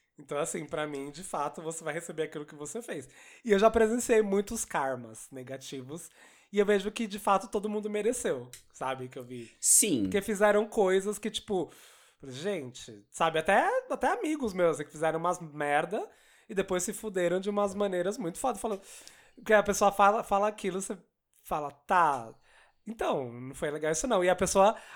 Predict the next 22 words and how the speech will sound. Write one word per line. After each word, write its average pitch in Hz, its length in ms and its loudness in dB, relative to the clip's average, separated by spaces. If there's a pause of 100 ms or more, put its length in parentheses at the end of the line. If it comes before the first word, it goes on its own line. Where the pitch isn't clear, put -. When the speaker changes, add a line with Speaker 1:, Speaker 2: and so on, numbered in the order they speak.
Speaker 1:
acha 190 320 6
que 233 80 -4
você 226 200 4
vai, 202 400 6
é, 185 760 2
como 165 140 -6
fala? 185 360 0 (480)
É, 147 840 -2 (200)
é, 160 220 -12 (100)
tipo, 180 680 -6
passar 202 460 4
a 226 120 0
mão 247 220 4
nela, 294 280 2
assim, 180 120 -8
fala, 185 180 -6
"Não, 190 200 4
você - 80 -6
tá 190 140 0
certo." 156 280 -2
Não, 214 280 -6
gente. 120 420 -12